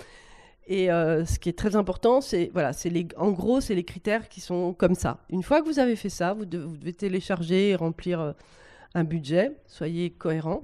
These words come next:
Les budgets, il faut toujours que ce soit équilibré, sinon ça passe pas, même au centime près. Et puis, euh, vous montrez que vous investissez. Et en même temps, vous montrez aussi que, euh, vous pouvez, euh,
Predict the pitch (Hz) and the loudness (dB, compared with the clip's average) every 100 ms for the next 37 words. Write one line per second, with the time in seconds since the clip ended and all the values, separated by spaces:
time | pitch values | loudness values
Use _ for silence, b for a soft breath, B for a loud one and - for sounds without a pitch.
0 | - 185 165 175 151 180 175 151 - 175 | -6 -6 -4 -6 -2 -2 -2 -6 -4 -2
1 | 170 175 - - 165 156 - 156 143 180 | -2 -4 -6 -4 -4 -4 -6 -6 -4 -6
2 | - 156 143 - 220 - 160 - 262 - | -8 -8 -8 -4 -6 -4 -8 -10 -12 -12
3 | b b b - 185 170 - 180 - 151 | b b b -2 0 0 -2 -6 -4 -8
4 | 170 - b b b b b b - 208 | -8 -10 b b b b b b -4 -4
5 | - 214 226 254 170 165 156 127 165 175 | -4 -4 0 2 2 2 0 -2 -4 0
6 | 175 170 - 247 247 175 160 165 180 175 | 0 2 4 4 4 0 2 2 4 2
7 | - - - 180 - b b b b b | -4 -8 -2 -4 -4 b b b b b
8 | _ 165 214 226 175 156 - 185 294 240 | _ 2 4 4 4 2 4 4 4 2
9 | 180 165 160 233 220 170 - 262 - 208 | 2 2 0 0 0 -2 -4 -4 2 4
10 | 220 190 160 156 151 151 147 - 143 156 | 4 4 2 0 -2 -4 -8 -12 -4 0
11 | 220 214 160 151 143 139 | 2 4 2 0 0 -4